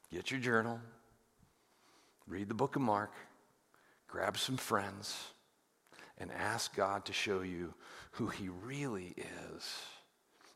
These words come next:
And if you do, you might just find that you don't know about Jesus,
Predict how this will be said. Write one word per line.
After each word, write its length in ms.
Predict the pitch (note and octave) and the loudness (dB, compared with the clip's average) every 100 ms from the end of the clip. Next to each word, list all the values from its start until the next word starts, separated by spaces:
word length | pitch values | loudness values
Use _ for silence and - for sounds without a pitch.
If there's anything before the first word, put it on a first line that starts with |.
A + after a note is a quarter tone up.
| - | -10
And 120 | F2 | -6
if 220 | G#2+ - | -4 0
you 140 | C#3 C#3+ | 2 4
do, 260 | D#3 G#2 - - - - _ _ _ _ - - - _ _ _ _ _ - - | 2 2 -4 -16 -20 -20 _ _ _ _ -20 -20 -20 _ _ _ _ _ -18 -12
you 120 | F#2 | -8
might 460 | F#2 G#2 B2+ A2+ A2 | -4 -2 -2 -4 -4
just 320 | A#2 A#2+ - | -4 -4 -4
find 440 | - G#2 F#2+ - - - - - _ _ _ _ _ _ _ _ _ _ _ _ _ _ _ _ - | 2 2 2 -6 -12 -16 -20 -20 _ _ _ _ _ _ _ _ _ _ _ _ _ _ _ _ -4
that 120 | G2+ | 0
you 120 | A2+ | 4
don't 280 | A#2+ A#2+ A2+ | 4 2 2
know 200 | A2+ G#2 | 2 2
about 440 | G2+ - A#2 G2 | 2 2 2 0
Jesus, 800 | - - C2 - - - - | -6 -10 -10 -12 -8 -8 -6